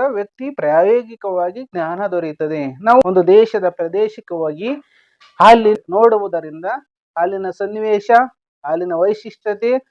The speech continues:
ಅದರ ಬಗ್ಗೆ ನಮಗೆ ಒಂದು ಪ್ರಾಯೋಗಿಕವಾಗಿ, ಪ್ರಾಕ್ಟಿಕಲ್ ಆಗಿ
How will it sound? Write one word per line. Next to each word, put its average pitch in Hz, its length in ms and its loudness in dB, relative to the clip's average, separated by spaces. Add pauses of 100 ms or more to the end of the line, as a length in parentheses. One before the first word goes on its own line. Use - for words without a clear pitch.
(280)
ಅದರ 175 260 -4
ಬಗ್ಗೆ 196 320 -6
ನಮಗೆ 196 800 -6
ಒಂದು 180 220 -4
ಪ್ರಾಯೋಗಿಕವಾಗಿ, 175 1160 -2
ಪ್ರಾಕ್ಟಿಕಲ್ 190 840 -4
ಆಗಿ 165 460 -4